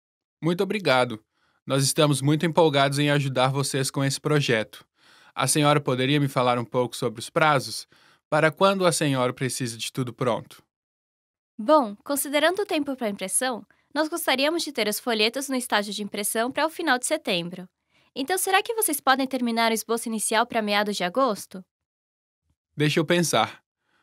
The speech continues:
Speaker 1: Nós gostaríamos de fazer três esboços iniciais porque assim vocês podem escolher qual é o mais adequado ao seu conceito. Daí nós vamos fazer o esboço final baseado na escolha de vocês.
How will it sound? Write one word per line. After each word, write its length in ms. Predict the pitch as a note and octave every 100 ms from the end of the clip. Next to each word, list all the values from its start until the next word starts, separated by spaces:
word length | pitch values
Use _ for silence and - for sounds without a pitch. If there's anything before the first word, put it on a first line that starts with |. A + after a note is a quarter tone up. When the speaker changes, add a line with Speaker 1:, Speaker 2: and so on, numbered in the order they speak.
| _ -
Speaker 1:
Nós 140 | D3+
gostaríamos 480 | E3 F3+ F#3 F3+ F3
de 60 |
fazer 300 | - D#3+ E3
três 240 | D#3+ F3+ F#3
esboços 320 | D#3+ D#3+ D3+
iniciais 440 | C#3 C3 C3 B2+
porque 300 | C#3 C#3+ C3+
assim 280 | C3 B2+ C3+
vocês 280 | C3+ C3+ C#3
podem 300 | - C3 C3
escolher 480 | C3 - B2+ B2 B2+
qual 220 | C3 B2+
é 60 | C3
o 60 |
mais 200 | B2+ B2+
adequado 420 | C3 B2 - A#2+
ao 60 | A#2+
seu 160 | - C3
conceito. 640 | C3+ C#3 C3 A2 - - _ _ - - - -
Daí 200 | C3+ D3+
nós 180 | D#3+ C#3+
vamos 220 | C#3 C#3
fazer 320 | C#3+ B2+ C3+
o 60 | C3
esboço 360 | A#2 B2+ C3
final 280 | - B2 A#2+
baseado 440 | B2+ B2+ B2+ B2
na 100 | C3
escolha 340 | B2+ - C3 B2+
de 120 | B2
vocês. 580 | B2+ C#3 - G#2+ -